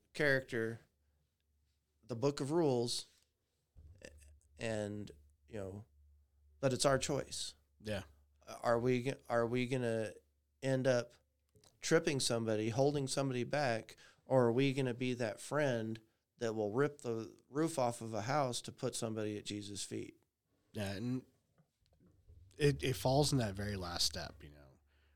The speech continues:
Speaker 2: When you're doing these things, and for, you know, just like that poem said, are you gonna be a stumbling sto-, or a stumbling
Speaker 1: Stumbling block
Speaker 2: block
Speaker 1: or a
Speaker 2: or a
Speaker 1: stepping
Speaker 2: stepping
Speaker 1: stone.
Speaker 2: stone? You know, a stumbling block is gonna hold you back. It's gonna keep you right where you're at.
Speaker 1: Mm-hmm.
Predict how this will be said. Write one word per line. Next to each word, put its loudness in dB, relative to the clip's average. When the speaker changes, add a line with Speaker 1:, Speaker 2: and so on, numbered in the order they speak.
Speaker 2:
When 2
you're 10
doing 4
these 2
things, -2
and -4
for, 2
you -4
know, -2
just 2
like 2
that -4
poem -4
said, 0
are -4
you -4
gonna -4
be -4
a -2
stumbling -2
sto-, -4
or -8
a -6
stumbling 2
Speaker 1:
Stumbling 2
block 2
Speaker 2:
block -4
Speaker 1:
or -2
a -2
Speaker 2:
or -
a -2
Speaker 1:
stepping -2
Speaker 2:
stepping -6
Speaker 1:
stone. -2
Speaker 2:
stone? -10
You -18
know, -6
a -10
stumbling 4
block -2
is -4
gonna -4
hold -6
you -6
back. -8
It's -6
gonna -6
keep -8
you -10
right -8
where -8
you're -8
at. -10
Speaker 1:
Mm-hmm. -20